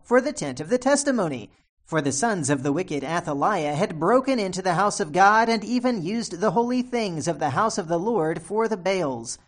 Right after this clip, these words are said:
So the king commanded, and they made a chest and set it outside by the gate of the house of the Lord.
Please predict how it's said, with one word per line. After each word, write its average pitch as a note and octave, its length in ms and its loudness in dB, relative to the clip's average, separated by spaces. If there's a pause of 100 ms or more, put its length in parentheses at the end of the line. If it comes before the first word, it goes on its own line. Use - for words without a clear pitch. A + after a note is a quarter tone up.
(220)
So A3+ 280 0
the B3+ 140 -2
king A#3 300 -4
commanded, F#3+ 640 0
and F3 140 0
they F3 240 -2
made A#3 240 0
a B3 80 2
chest G3+ 560 -2
and G3+ 120 -2
set A#3+ 240 0
it G#3 140 2
outside G#3 720 4
by D#3+ 220 4
the G#3 100 0
gate E3+ 300 -2
of F#3+ 100 -2
the G#3 120 2
house D#3 280 0
of C#3+ 120 -6
the D#3 100 -2
Lord. C#3+ 420 -2